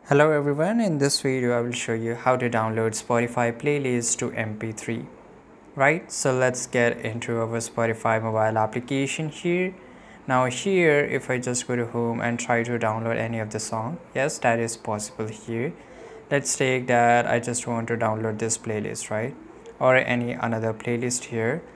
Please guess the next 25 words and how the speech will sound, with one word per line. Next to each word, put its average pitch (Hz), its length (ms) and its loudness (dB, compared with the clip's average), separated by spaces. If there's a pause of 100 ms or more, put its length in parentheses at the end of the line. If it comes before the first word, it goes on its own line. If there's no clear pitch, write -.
(260)
And 131 240 2
if 135 140 -2
I 147 80 2
just 143 320 -2
go 135 140 0
and 127 200 0
tap 120 360 2
on 117 160 -2
this 110 180 -2
download 120 400 0
icon, 117 480 -2 (380)
it 127 120 4
will 123 140 4
download 120 460 2
all 131 280 4
the 123 140 -2
songs 117 400 -2
which 117 160 -6
is 113 140 -6
available 110 720 -2
in 110 180 -8
this 110 220 -6
playlist, 107 480 -6
right? 120 240 -4 (560)
And 143 440 2